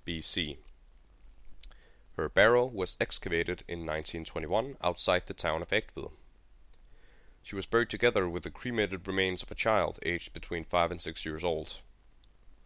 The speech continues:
She was buried in a wooden coffin and was covered in cowhides and woolen blankets. What is especially interesting about her are her clothes, which give us an insight into how people dressed at the time.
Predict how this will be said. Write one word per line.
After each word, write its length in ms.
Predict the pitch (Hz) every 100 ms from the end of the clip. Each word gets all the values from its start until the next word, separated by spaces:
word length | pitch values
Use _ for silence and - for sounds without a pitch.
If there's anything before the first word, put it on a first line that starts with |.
| - - - - - - - - - - -
She 120 | - 95
was 100 | 90
buried 300 | 117 131 -
in 140 | 95
a 20 |
wooden 220 | 85 123
coffin 500 | 151 107 104 123 123 123
and 100 | 107
was 140 | -
covered 280 | - 98 90
in 120 | 82
cowhides 600 | - 120 127 92 85 -
and 140 | 92 104
woolen 220 | 87 85
blankets. 640 | 78 92 92 - - - - - - - - - - - - - - - -
What 100 | 98
is 100 | 95
especially 460 | - - 180 131 107
interesting 400 | 165 101 - 87
about 300 | 82 82 82
her 260 | 90 90
are 140 | - 85
her 100 | 82
clothes, 600 | - 147 104 78 - -
which 180 | 90 -
give 100 | 92
us 140 | 90
an 60 | -
insight 420 | - - 85 -
into 180 | 98 120
how 200 | 104 104
people 320 | - 95 101
dressed 300 | - 101 -
at 80 | -
the 80 | -
time. 300 | - 73